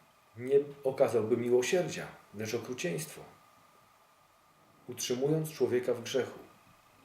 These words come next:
To byłby sadyzm, a nie miłość bliźniego, nie miłość Zbawiciela. Wyobraźmy sobie inną sytuację.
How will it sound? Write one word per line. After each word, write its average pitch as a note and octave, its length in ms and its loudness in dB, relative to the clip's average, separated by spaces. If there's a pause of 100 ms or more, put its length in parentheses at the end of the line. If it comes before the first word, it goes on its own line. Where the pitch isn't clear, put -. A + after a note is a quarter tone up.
(400)
To B2 120 -2
byłby B2+ 360 0
sadyzm, B2 500 -8 (1120)
a B2 80 -4
nie C3+ 160 -4
miłość A#2 520 -4
bliźniego, A2+ 560 -6 (520)
nie C3 120 -2
miłość B2 300 -4
Zbawiciela. G#2+ 640 -6 (2500)
Wyobraźmy F#3+ 500 0
sobie D#3+ 260 0
inną - 300 -6
sytuację. - 640 -12